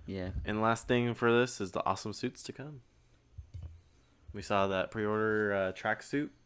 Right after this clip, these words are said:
Speaker 1: Yeah.
Speaker 2: and it looks good, boy. It
Speaker 1: Yeah, it
Speaker 2: looks
Speaker 1: does.
Speaker 2: good.
Speaker 1: I can't wait for the Spider-Verse suit. I'm saying.
Speaker 2: True that. All right, Michael. The big,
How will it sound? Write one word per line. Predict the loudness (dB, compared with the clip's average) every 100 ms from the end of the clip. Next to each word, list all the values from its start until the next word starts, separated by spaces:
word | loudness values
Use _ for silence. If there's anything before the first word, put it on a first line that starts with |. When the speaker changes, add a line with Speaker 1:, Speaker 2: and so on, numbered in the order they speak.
| -10
Speaker 1:
Yeah. | -6 -6
Speaker 2:
and | -4
it | -4 -2
looks | -2 -6 -10
good, | -8 -6 -6 -4 -6 -4
boy. | -4 -2 -2
It | 0
Speaker 1:
Yeah, | 0
it | 0
Speaker 2:
looks | -4
Speaker 1:
does. | -6
Speaker 2:
good. | 0 4 4 2 -6 _ -20 -20 -20 -14
Speaker 1:
I | -6
can't | -2 -2
wait | -2
for | -6 -6
the |
Spider-Verse | 0 2 2 -2 -4
suit. | -6 -6 -12 -14
I'm | -10
saying. | -6 -8 -10 -20 -16
Speaker 2:
True | -4 0
that. | 4 4 2 -8 _ -20 _ _ _ _ _ _ _ _ _ _ _ _ _ -6
All |
right, | -2 -2
Michael. | -4 -6 -8 -10 -20 -20 -20 -20 -20 -20 -6 -4 0
The | 2
big, | 10 12 10 4